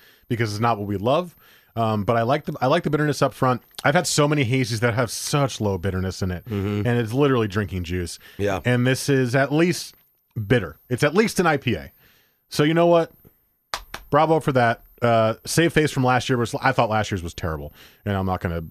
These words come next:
Speaker 1: you know, pull punches on that. Last year's was terrible. Uh, this one, okay. I see, I see what you're doing. At least, at least you give some of the West Coast <clears throat> I P A guys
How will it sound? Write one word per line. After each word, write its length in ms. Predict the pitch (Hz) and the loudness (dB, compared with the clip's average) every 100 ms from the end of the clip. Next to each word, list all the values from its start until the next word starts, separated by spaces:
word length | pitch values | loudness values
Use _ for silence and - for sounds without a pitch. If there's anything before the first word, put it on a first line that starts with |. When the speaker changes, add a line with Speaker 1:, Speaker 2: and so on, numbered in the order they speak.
| - | -6
Speaker 1:
you 60 | 98 | -6
know, 100 | 78 | -4
pull 160 | - | -4
punches 320 | 90 92 82 | -2 -4 -4
on 140 | 78 78 | -6 -6
that. 120 | 80 | -4
Last 240 | 98 95 | -4 -4
year's 140 | 95 80 | -4 -6
was 80 | 78 | -6
terrible. 380 | - 78 71 - - - | -6 -6 -8 -14 -20 -8
Uh, 260 | 120 117 113 | 0 2 4
this 220 | 131 147 | 2 2
one, 360 | 165 156 143 143 _ _ _ _ _ _ _ - - | 2 2 2 -2 _ _ _ _ _ _ _ -10 -2
okay. 240 | 147 160 - _ _ _ _ _ _ - | 2 2 0 _ _ _ _ _ _ -2
I 100 | 127 | -2
see, 200 | - 151 | 0 0
I 80 | 131 | 0
see 180 | - 143 | 2 0
what 140 | 139 | 0
you're 60 | 127 | 0
doing. 200 | 123 113 | 0 0
At 80 | 127 | 0
least, 240 | 160 - | -2 -2
at 140 | 147 | 0
least 200 | 160 190 | 0 0
you 60 | 185 | 0
give 180 | 175 156 | 0 0
some 200 | 165 156 | 0 2
of 60 | |
the 140 | 147 139 | 2 4
West 200 | 135 127 | 2 2
Coast 160 | 143 135 | 2 4
<clears throat> 0 | |
I 80 | |
P 300 | 131 117 120 | 2 2 0
A 20 | 117 | 0
guys 400 | 120 113 104 | 2 2 0